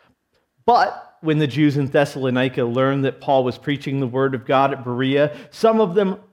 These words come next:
went there too, agitating the crowds and stirring them up. The believers immediately sent Paul to the coast,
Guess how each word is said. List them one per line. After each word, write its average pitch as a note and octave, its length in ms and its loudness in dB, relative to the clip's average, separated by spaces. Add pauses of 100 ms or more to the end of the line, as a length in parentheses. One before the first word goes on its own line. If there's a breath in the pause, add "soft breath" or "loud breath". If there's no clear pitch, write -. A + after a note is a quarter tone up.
went D3 340 -2
there B2+ 300 -2
too, A#2+ 560 -6
agitating C#3+ 680 0
the C3 60 -4
crowds C#3+ 500 2
and B2+ 100 -6
stirring D#3 400 0
them C#3+ 140 0
up. - 480 -2 (500 soft breath)
The C3+ 80 -6
believers D3 480 2
immediately C3+ 600 -2
sent A#2+ 320 -8
Paul A#2+ 300 0
to B2 120 -8
the A2+ 100 -4
coast, A2+ 600 -4